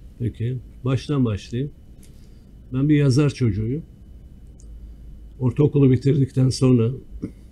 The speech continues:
meslek liseleri bu dönem olduğu gibi değildi, çok popülerdi ve önemli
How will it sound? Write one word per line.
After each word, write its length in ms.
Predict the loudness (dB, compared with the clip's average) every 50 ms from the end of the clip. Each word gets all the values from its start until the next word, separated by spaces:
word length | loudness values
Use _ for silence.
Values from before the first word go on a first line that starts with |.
| -20 -20 -18 -16 -8 -4
meslek 320 | -2 -2 2 2 0 0 0
liseleri 560 | -4 -4 -2 -2 0 -2 -2 -2 -4 -6 -8 -12 -10 -10
bu 100 | -4 -2
dönem 280 | 0 2 2 2 2 0
olduğu 360 | 0 0 -2 0 0 0 0
gibi 320 | -2 -2 -4 -4 -6 -8 -8 -14 -6 -2
değildi, 320 | 0 2 4 2 2 0 -6
çok 220 | -8 -10 -10 -10 -8
popülerdi 580 | -10 -8 -4 -2 -2 -2 -2 -4 -6 -8 -10 -12 -14 -20 -20 -20 -20 -20 -20 -10 -8
ve 60 | -6
önemli 640 | -4 0 2 2 2 4 2 2 2 0 -2 -4